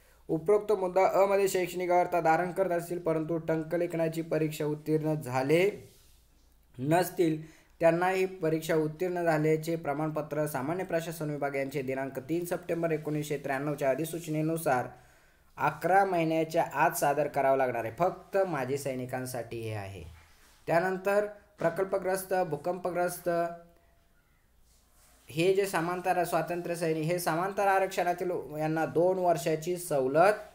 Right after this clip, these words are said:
आहे. अपंग, दिव्यांग यांना सुद्धा दोन वर्षाचा कालावधी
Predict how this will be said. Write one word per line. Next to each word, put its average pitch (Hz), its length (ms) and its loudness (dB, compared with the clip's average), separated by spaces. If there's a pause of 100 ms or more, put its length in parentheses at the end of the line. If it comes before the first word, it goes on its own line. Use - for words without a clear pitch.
(140)
आहे. 117 380 -4 (380)
अपंग, 196 680 2
दिव्यांग 180 520 2
यांना 180 640 0
सुद्धा 165 460 0
दोन 156 260 2
वर्षाचा 156 540 -2
कालावधी 139 960 0